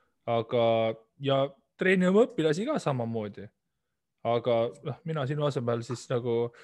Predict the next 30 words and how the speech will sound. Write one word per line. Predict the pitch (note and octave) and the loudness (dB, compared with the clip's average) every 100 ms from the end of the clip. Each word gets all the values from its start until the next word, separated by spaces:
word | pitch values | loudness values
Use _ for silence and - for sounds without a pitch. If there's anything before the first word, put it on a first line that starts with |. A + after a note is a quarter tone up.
| - | -18
kui | - B2+ | -8 -2
sina, | F3+ D#3+ B2 | 2 2 0
sina, | - F3 D#3 A#2+ - _ - | -4 0 0 0 -6 _ -14
Kristjan, | D3 D3 - B2+ | -4 -4 -2 -2
oled | A#2+ A#2 A#2 | 0 0 -2
musta | C#3 D#3+ C#3+ B2+ | -4 -4 -2 -2
tehnika | C3+ B2+ - A#2 A2 A2 - | -2 -6 -4 0 0 0 -4
treener, | B2+ B2 A#2+ D#3+ G3+ - _ _ _ _ _ | -6 -2 -2 -2 -4 -10 _ _ _ _ _
sulle | - C#3+ | -4 -2
meeldib | C3+ D3 B2 C#3 | 0 0 -2 -4
mustalt | D3 C3+ A2 | -2 -4 -2
treenida, | B2 A2+ C#3+ F3+ F#3+ - _ _ _ | -4 -2 0 0 0 -6 _ _ _
sa | - | -4
võid | G#2 G#2 | -4 -4
seda | - A2 | -8 -2
teha, | A#2+ C3 G3 - _ | 2 2 2 -4 _
kui | - | -4
sa | |
oled | A#2 A2+ | -2 0
õnnelik, | B2 B2 D3 G3 - - _ _ | 0 0 -2 -4 -12 -20 _ _
sulle | - E2+ | -16 -10
sobib, | A2 D3+ G3+ _ | -8 -8 -10 _
tee. | - A#2+ C3 D3 _ _ _ - - - - - - _ _ _ | -6 -2 -2 -4 _ _ _ -20 -20 -20 -20 -20 -20 _ _ _
Sa | D3+ | 0
võid | E3+ | 0
ka | D3 | 0
oma | C3+ | 0
õpilasi | C#3 D3 C#3 D3 | 0 0 0 0
niimoodi | D3 D3+ | -2 -2
treenida, | D3+ D#3 D3+ D#3 | -2 -2 0 0